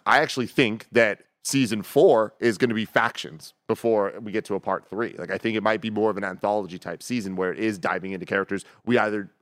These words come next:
are familiar with or aren't familiar with to build out the world even more,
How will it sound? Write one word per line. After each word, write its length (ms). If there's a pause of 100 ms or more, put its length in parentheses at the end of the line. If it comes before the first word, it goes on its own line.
are 120
familiar 320
with 260
or 220
aren't 280
familiar 300
with 220
to 80
build 360
out 280
the 60
world 280
even 180
more, 300